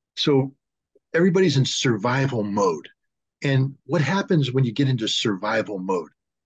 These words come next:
The norms and standards of the niceties of, of a legal structure go out the window, because you can sit there and argue, "Well, you, you, you have to comply with paragraph twelve C three A on page forty-two."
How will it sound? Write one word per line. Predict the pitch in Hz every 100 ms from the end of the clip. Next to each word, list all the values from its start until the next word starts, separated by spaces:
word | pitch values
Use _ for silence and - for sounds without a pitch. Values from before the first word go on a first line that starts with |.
| _ _ _ _ -
The |
norms | 117 127 190 196 135
and | 113
standards | - 151 143 135 104 95
of | 110 104 95 - _ _ _ _ -
the |
niceties | 110 131 139 - 123 113
of, | 107 90 - -
of | 92
a | 107
legal | 104 127 110
structure | - - 117 - 95
go | 113 139
out | 110 107
the | -
window, | 87 95 - - _ _ _ - _ _
because | - 135 120
you |
can | - -
sit | - 196
there | 165 131
and | 107 -
argue, | 131 147 107 90 - _
"Well, | 139 110
you, | 131 139 -
you, | - 110 - _
you | 104 120
have | 165
to | 151
comply | 139 139 170 175
with | 135 104 -
paragraph | 165 135 139 123 -
twelve | 160 143
C | 139 151 143
three | 139 147 139 135
A | 139 123
on | 117 101
page | 139 123
forty-two." | - 131 113 - 170 107